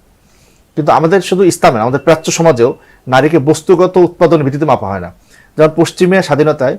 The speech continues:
পশ্চিমা চিন্তায় নারী স্বাধীনতা মানে কি? সে কত ইনকাম করে, সে চাকরির অধিকার পাচ্ছে কিনা, মানে চাকরি পাওয়া, সে ইনকাম করা, এটা নারীর মূল্যায়নের মাপকাঠি। মানে কি?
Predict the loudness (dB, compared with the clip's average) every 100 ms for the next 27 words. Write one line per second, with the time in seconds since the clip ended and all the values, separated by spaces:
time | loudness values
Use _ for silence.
0 | -8 -10 -6 -2 -2 -2 -6 -2 0 0
1 | 0 0 0 0 -4 -4 -6 -2 0 0
2 | -2 -4 -6 -8 -14 -8 -4 -2 -2 -4
3 | -4 -6 -8 -10 -14 -16 -20 _ _ -20
4 | _ -2 0 0 -2 -2 0 0 2 4
5 | 4 4 0 -6 _ _ _ -4 -2 0
6 | 0 2 2 2 2 2 0 0 0 2
7 | 2 2 -2 -2 2 4 2 0 -4 -6
8 | -10 0 0 0 -4